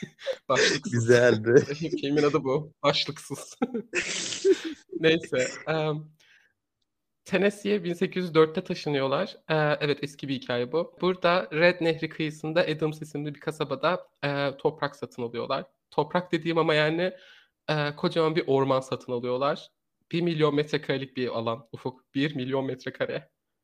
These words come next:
Speaker 2: Bir milyon metre kare ne kadar ediyor? Hiçbir fikrim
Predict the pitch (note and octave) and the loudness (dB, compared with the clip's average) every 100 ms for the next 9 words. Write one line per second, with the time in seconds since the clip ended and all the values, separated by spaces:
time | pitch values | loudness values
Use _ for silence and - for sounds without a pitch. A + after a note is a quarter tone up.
0 | _ - A#2 A#2 A#2 A#2+ C3+ B2+ - B2+ | _ -10 0 4 8 8 6 2 4 8
1 | D3+ D3 C3+ B2+ A#2+ A2+ A2+ G#2+ B2+ C3+ | 10 10 10 10 10 10 8 6 6 6
2 | - - F3+ C3 - - | -2 -4 0 2 0 0